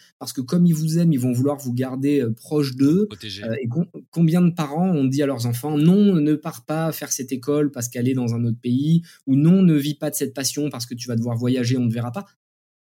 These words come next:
Speaker 1: En fait, c'est pas ce qui compte, c'est votre feeling à l'intérieur de vous, euh, qui doit primer. Donc écoutez-vous, croyez en vous, et après vous voilez pas la face, il va falloir travailler très, très dur, il va falloir être très résilient, et surtout ne jamais baisser les bras.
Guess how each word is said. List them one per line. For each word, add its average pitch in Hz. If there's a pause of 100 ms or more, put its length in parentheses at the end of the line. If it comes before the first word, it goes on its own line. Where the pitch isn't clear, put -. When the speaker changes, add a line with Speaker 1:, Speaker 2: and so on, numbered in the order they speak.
Speaker 1:
En 175
fait, 208
c'est 123
pas 175
ce 160
qui 160
compte, 190
c'est 143
votre 131
feeling 165
à 135
l'intérieur 147
de 135
vous, 131 (320)
euh, 117
qui 120
doit 123
primer. 135 (220)
Donc 117
écoutez-vous, 151
croyez 147
en 139
vous, 147 (240)
et 117
après 117
vous 127
voilez 123
pas 120
la 127
face, 139
il 113
va 107
falloir 117
travailler 117
très, 123
très 120
dur, 123 (260)
il 101
va 104
falloir 117
être 113
très -
résilient, 131 (240)
et 113
surtout 131
ne 127
jamais 139
baisser 123
les 113
bras. 98